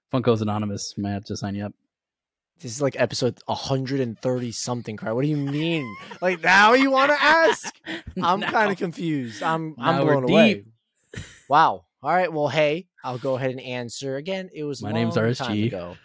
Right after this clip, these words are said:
Speaker 2: My name's R S G, and I bought Funkos, I think,
Speaker 1: <laughs>
Speaker 2: in college. It was, like, one Marvel one. Then I got really big into Marvel, and then I was like, "I love these things. These are so dope."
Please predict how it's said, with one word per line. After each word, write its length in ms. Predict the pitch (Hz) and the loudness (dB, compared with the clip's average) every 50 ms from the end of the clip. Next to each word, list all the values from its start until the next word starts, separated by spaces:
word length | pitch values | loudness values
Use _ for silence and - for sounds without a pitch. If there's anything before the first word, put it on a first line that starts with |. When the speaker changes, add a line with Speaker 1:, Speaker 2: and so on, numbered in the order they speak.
| - - - - _ - | -20 -20 -20 -20 _ -10
Speaker 2:
My 100 | 120 123 | -6 -6
name's 220 | 139 147 143 139 | -4 -4 -4 -4
R 140 | 147 151 160 | -4 -2 -2
S 120 | 156 143 - | -4 -4 -8
G, 400 | - 139 139 135 131 131 127 117 | -8 -8 -8 -6 -6 -6 -6 -6
and 480 | 113 110 110 110 107 107 104 101 95 - _ _ _ _ - - - | -6 -6 -6 -4 -4 -6 -6 -8 -10 -14 _ _ _ _ -20 -10 -4
I 540 | 120 117 117 113 113 113 113 117 123 127 123 117 - | 0 0 2 2 2 2 2 2 0 -2 -4 -4 -2
bought 540 | 123 113 113 113 113 110 110 110 110 107 - _ _ _ _ _ _ _ _ _ | 0 0 2 2 0 0 -2 -2 -4 -6 -8 _ _ _ _ _ _ _ _ _
Funkos, 800 | - - 131 117 107 - - 101 92 87 92 110 120 120 - - _ _ _ _ - - - | -6 -4 -4 -4 -4 -4 -6 -6 -4 -4 -6 -8 -10 -12 -16 -20 _ _ _ _ -12 -4 -2
I 60 | - - | -2 0
think, 220 | - 302 196 - - _ - - _ _ _ | 0 0 -2 -2 -6 _ -20 -20 _ _ _
Speaker 1:
<laughs> 340 | _ _ _ _ _ _ - | _ _ _ _ _ _ -8
Speaker 2:
in 160 | 139 127 110 | -6 -6 -6
college. 800 | - - 120 117 110 101 92 92 - - - - - - - - _ _ _ _ _ _ | 0 2 4 4 4 2 0 -4 -8 -14 -14 -14 -14 -14 -14 -16 _ _ _ _ _ _
It 80 | - 117 | -6 -4
was, 100 | 117 117 | -2 -2
like, 120 | 135 113 | -2 -2
one 260 | 117 110 123 131 123 113 | 0 0 0 0 0 -2
Marvel 380 | 104 104 107 107 92 92 90 | -2 -2 -2 -4 -4 -8 -10
one. 300 | 87 85 85 - 98 95 | -14 -14 -16 -16 -14 -12
Then 100 | 107 117 | -10 -6
I 120 | 120 139 131 | -6 -4 -2
got 260 | 147 135 120 101 98 | -2 -2 -2 -4 -6
really 280 | 101 107 107 107 104 | -8 -8 -6 -6 -6
big 220 | 92 98 101 92 101 | -6 -6 -8 -8 -8
into 200 | 95 87 - 143 | -10 -12 -10 -8
Marvel, 500 | 98 95 95 98 95 92 92 90 90 85 | -6 -6 -6 -6 -6 -8 -10 -10 -10 -10
and 180 | 95 101 104 120 | -10 -8 -6 -4
then 100 | 135 143 | -2 0
I 80 | 135 | 0
was 180 | 123 120 104 - | 0 -2 -2 -4
like, 180 | 104 98 92 - - | -4 -4 -6 -6 -8
"I 160 | 110 113 110 | -6 -6 -6
love 360 | 104 98 101 104 104 98 87 113 | -6 -6 -4 -4 -4 -4 -6 -8
these 280 | 104 95 90 80 - | -10 -10 -8 -8 -8
things. 280 | - 104 101 98 95 90 | -8 -8 -8 -8 -10 -10
These 180 | 110 110 104 101 | -10 -10 -10 -10
are 100 | 92 85 | -12 -14
so 300 | - - 110 104 101 101 | -10 -8 -8 -6 -6 -6
dope." 460 | 90 131 135 143 147 139 131 - | -4 0 2 2 2 2 0 -2